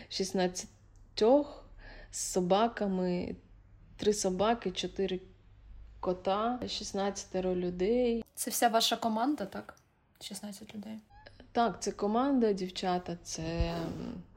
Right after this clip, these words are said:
Speaker 1: друзі наших з команди людей. Ну, як ти, як ти взагалі можеш когось, не то, що не пуст-, ну,
Speaker 2: Ну,
Speaker 1: тобто,
Speaker 2: так.
Speaker 1: е, ну, я, я думаю,
Speaker 2: Тоді
Speaker 1: я не
Speaker 2: ніхто
Speaker 1: знаю,
Speaker 2: не
Speaker 1: як
Speaker 2: думав
Speaker 1: у вас
Speaker 2: про це,
Speaker 1: бу-,
Speaker 2: так,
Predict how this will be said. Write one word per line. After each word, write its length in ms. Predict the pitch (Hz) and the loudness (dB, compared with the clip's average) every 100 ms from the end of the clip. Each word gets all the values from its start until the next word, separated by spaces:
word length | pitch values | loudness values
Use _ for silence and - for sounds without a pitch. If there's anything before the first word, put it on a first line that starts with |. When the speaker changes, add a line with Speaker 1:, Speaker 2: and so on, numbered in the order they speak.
| - - - - | -20 -20 -20 -8
Speaker 1:
друзі 560 | 175 185 214 202 185 175 | 2 4 4 2 4 4
наших 440 | 165 170 - 160 - - 214 254 240 | 2 0 -2 -6 -10 -16 -16 -14 -12
з 100 | - | -12
команди 560 | - 165 170 170 170 170 | -8 -6 -4 -4 -6 -6
людей. 440 | 165 175 190 190 | -4 -2 0 0
Ну, 180 | 175 165 | 0 0
як 240 | 165 226 | 2 0
ти, 120 | - 180 | 0 -4
як 280 | 175 196 | -2 -4
ти 100 | - | -4
взагалі 380 | 170 165 160 170 | -6 -4 -6 -6
можеш 360 | 180 160 160 151 | -4 -4 -6 -8
когось, 420 | - 151 156 - | -6 -4 -4 -6
не 80 | 165 | -8
то, 180 | 170 175 | -4 -4
що 120 | 202 | -2
не 100 | 190 | -4
пуст-, 300 | 190 185 - | -4 -6 -4
ну, 140 | - 214 | 0 0
Speaker 2:
Ну, 60 | - | 2
Speaker 1:
тобто, 300 | 196 208 208 | 2 2 -2
Speaker 2:
так. 60 | |
Speaker 1:
е, 120 | 214 247 302 277 160 | 2 4 4 2 -2
ну, 60 | 180 | -2
я, 320 | 208 262 247 | 4 6 8
я 240 | 226 233 | 8 6
думаю, 340 | - 202 208 202 | 2 0 2 4
Speaker 2:
Тоді 120 | 190 | 6
Speaker 1:
я 60 | |
не 60 | 180 | 6
Speaker 2:
ніхто 180 | 190 190 | 6 8
Speaker 1:
знаю, 160 | 196 196 | 10 12
Speaker 2:
не 40 | |
Speaker 1:
як 120 | 208 | 12
Speaker 2:
думав 140 | 220 202 | 10 10
Speaker 1:
у 40 | |
вас 220 | 254 302 | 10 10
Speaker 2:
про 80 | 262 | 4
це, 40 | 220 | 2
Speaker 1:
бу-, 40 | |
Speaker 2:
так, 180 | 247 | -2